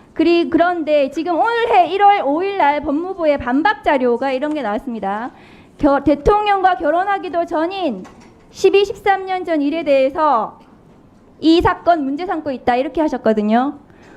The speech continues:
법무부 반박 자료 허위 공문서 작성인 거 알고 계시나요? 장관님, 이거 허위 아닙니까?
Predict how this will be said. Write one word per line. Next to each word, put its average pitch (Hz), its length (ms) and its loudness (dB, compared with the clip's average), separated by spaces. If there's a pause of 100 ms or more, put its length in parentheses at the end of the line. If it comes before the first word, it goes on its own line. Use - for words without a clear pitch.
(120)
법무부 403 400 0
반박 381 420 2
자료 330 300 4
허위 427 240 -4
공문서 359 320 -2
작성인 320 540 -2
거 247 80 2
알고 269 240 2
계시나요? 247 680 -6 (1500)
장관님, 427 480 -2
이거 403 140 0
허위 466 260 -2
아닙니까? 359 760 0